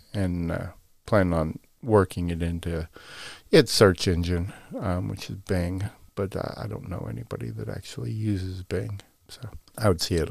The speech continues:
it's a lot more beneficial in, uh, some of their other software products. You know, 'cause, uh, the underlying technology around Bard that Google's making, um,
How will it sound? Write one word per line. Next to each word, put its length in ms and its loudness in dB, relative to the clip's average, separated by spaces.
it's 240 -2
a 40 0
lot 220 4
more 120 0
beneficial 720 -2
in, 380 -4
uh, 200 -4
some 240 -6
of 100 -6
their 120 0
other 180 -4
software 400 -4
products. 560 -8
You 80 -12
know, 60 -16
'cause, 300 -6
uh, 240 -4
the 400 4
underlying 500 10
technology 920 4
around 460 4
Bard 540 6
that 160 -4
Google's 360 0
making, 500 -2
um, 380 -2